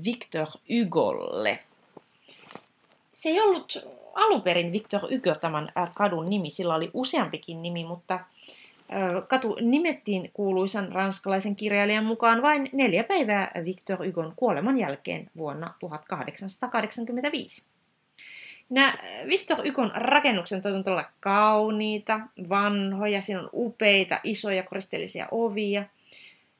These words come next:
Kyseessä on siis kävelykatu, jossa on paljon kauppoja, kahviloita. Ö, yksi, ö, omista suosikeistani on tee- ja kahvikauppa La Route des Arômes, jossa on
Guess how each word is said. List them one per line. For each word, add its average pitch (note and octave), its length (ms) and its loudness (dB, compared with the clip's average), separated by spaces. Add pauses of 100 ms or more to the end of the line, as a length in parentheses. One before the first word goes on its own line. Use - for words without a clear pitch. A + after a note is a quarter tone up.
Kyseessä C#4 320 0
on B3+ 80 0
siis A3+ 220 -4
kävelykatu, C#4 640 2
jossa G#3+ 240 -2
on F#3+ 60 -4
paljon F3 200 -4
kauppoja, A#3+ 580 0
kahviloita. G#3 920 -2 (500)
Ö, F#3 240 -4
yksi, A#3 540 -2
ö, F#3+ 220 0
omista A#3 340 0
suosikeistani G3 800 -4
on F3 220 -8
tee- A3 140 -2
ja F#3 100 0
kahvikauppa A#3+ 720 -2 (120)
La F#3 120 2 (100)
Route B3 300 -8
des F#3 180 0
Arômes, A#3+ 640 -2
jossa F#3 340 -6
on A#3 200 -2